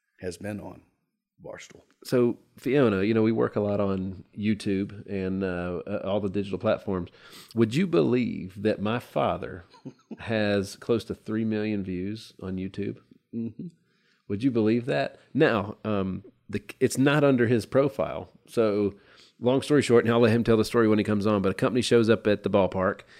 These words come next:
Speaker 2: and says, "Hey, man, we'd love to shoot some how-to videos," 'cause Dad was a, a prominent baseball instructor and coach in, in, in, um, in, quite frankly, the highest levels of travel baseball
Speaker 1: Yes.
Speaker 2: there are. Um, and, um,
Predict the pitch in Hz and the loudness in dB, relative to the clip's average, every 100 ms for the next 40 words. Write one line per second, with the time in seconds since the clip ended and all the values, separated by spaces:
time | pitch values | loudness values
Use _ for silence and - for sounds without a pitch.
0 | - - _ 107 120 110 135 139 131 131 | -20 -20 _ -2 0 2 4 4 4 4
1 | 123 120 120 117 - 131 - 101 110 - | 4 4 4 2 -4 -6 -6 -4 -4 -4
2 | 117 117 127 123 104 101 95 98 101 98 | -4 0 0 -2 -6 -4 -4 -4 -6 -8
3 | - _ - 98 101 95 104 87 101 98 | -12 _ -18 -12 -8 -4 -4 -2 -4 -2
4 | 101 95 95 - 92 - 107 98 98 95 | -2 -2 -2 -4 -4 -2 -4 -4 -4 -4
5 | 98 107 95 104 98 95 92 - - - | -4 -4 -4 -4 -4 -4 -6 -14 -20 -20
6 | - - 104 101 95 87 85 95 95 - | -16 -6 -2 -2 -2 -4 -8 -8 -12 -18
7 | _ - 101 95 90 - - 87 - - | _ -4 -2 -2 -6 -10 -20 -20 -14 -4
8 | 117 - 117 113 104 95 87 107 101 - | -2 0 -2 2 2 2 -2 -2 -2 -2
9 | 101 101 98 - 104 95 95 92 101 95 | -2 -2 -6 -6 -4 -4 -4 -6 -4 -2
10 | 98 85 85 95 _ - - - - _ | -2 -4 -6 -10 _ -20 -20 -20 -20 _
11 | - 104 98 92 92 95 - - 110 107 | -8 -4 -2 -4 -6 -10 -14 -6 -4 -2
12 | 104 101 101 98 95 95 95 | -2 -2 -2 -2 -4 -6 -8